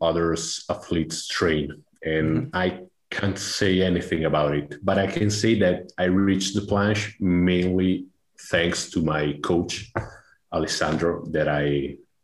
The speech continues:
Speaker 1: say hi. Ciao, Alessandro.
Speaker 2: <laughs>
Speaker 1: Uh, if I, <laughs> if it hadn't been for him now, I would have already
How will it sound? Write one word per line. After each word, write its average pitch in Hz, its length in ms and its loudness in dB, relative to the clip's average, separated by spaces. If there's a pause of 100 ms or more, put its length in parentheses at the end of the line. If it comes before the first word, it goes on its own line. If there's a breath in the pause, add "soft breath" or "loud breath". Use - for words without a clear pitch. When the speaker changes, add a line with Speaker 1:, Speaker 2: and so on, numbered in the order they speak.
Speaker 1:
say - 320 -12 (140)
hi. 101 540 2 (280)
Ciao, 98 140 2
Alessandro. 95 580 0
Speaker 2:
<laughs> - 40 -14 (1040 loud breath)
Speaker 1:
Uh, 98 220 4
if 117 220 4
I, 113 340 4 (160)
<laughs> - 1040 0
if 117 200 0
it 120 160 2
hadn't 123 400 2
been 117 200 4
for 113 180 2
him 117 260 4
now, 107 480 2
I 95 120 2
would 95 240 2
have 95 220 2
already 87 460 2